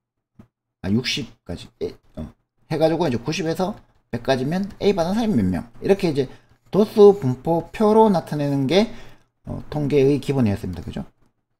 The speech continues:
그런데 이제 이 도수 분포표를 이렇게 그린 거를 우리가 또 히스토그램이라고 그래요.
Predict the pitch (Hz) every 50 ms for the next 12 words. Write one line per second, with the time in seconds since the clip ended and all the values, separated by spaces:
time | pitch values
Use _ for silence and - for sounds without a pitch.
0 | _ _ _ _ _ _ _ _ _ _ _ _ _ _ _ _ _ _ _ _
1 | _ _ - 196 196 180 175 165 151 143 147 139 - - - _ _ _ _ _
2 | _ - - 180 185 185 185 185 - 214 254 247 - - - 226 190 185 185 185
3 | 180 180 180 175 175 175 175 170 170 165 165 - - - _ - 131 131 131 -
4 | 151 - - - - 160 156 156 156 156 156 147 147 151 175 160 131 131 139 -
5 | - 139 131 - - - - - - - - - 127 131 143 143 143 139 131 131
6 | 143 165 147 117 101 98 123 139 156 165 - - _ _ - 113 104 - 127 -
7 | - - 175 170 160 139 156 170 196 196 170 127 98 82 76 - -